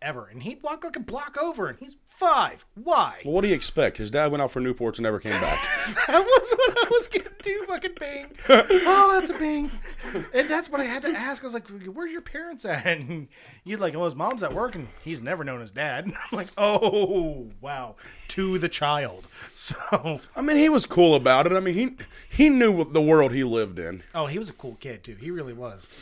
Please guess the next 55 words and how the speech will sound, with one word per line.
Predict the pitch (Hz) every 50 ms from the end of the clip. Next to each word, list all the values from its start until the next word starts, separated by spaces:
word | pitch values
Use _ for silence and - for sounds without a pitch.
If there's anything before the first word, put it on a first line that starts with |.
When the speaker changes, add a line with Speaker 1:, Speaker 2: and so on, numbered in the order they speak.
| - - -
Speaker 1:
I | -
remember | 196 208 165
throwing | 143 - 156 170 160 151 131
him | 139 160 156
on | 135
the | 123
trampoline | - - 147 147 127 143 156 151 131 127
one-handed. | 135 123 117 123 127 120 - - - - - - - - - - - - - - - - - - _ _
Speaker 2:
He | - -
still | - - 208 185
comes | 143 - 156 139 139 131
around | 127 123 123 117 113 117
every | 117 107 104 98
now | 98 98 95 92
and | 92 98
then. | 104 127
Not | 156 175 190 170
as | 123 101 98
much, | 104 101 98 101 - -
though. | 90 85
I | 98
think | 117 131 160 156 143
his | 127 104
dad | 107 120 120 120 113
actually | 113 120 - - 104
did | 107 110 107 -
come | 110 101 98
back | 104 95 101
in | 104
the | 92
picture, | - 107 104 95 - 110 107
or | 113
at | 107
least | 101 107 95 -
somebody | - 113 107 101 92 87 80 76
did. | 73 76 80 -
I, | - 80 92 95 -
I'm | 95 110 123 123
not | 120 117 78
sure | - - - 110 107
if | 95
that | - 101 101 92 -
was | 92 82
him | 98 113 117 107 87
or |
not, | 80 90 107 123 139 139 - - -
but | 110 107 95
hey, | 101 87 85
it | 90 -
happens. | 95 90 71 - 185 180 - -
Speaker 1:
Somebody's | - - -
dad. | - - - - -
But | - - - - - - - _
Speaker 2:
Somebody's | - - - 202 190 165 123 101 92 87 78
dad. | 78 82 76 76 76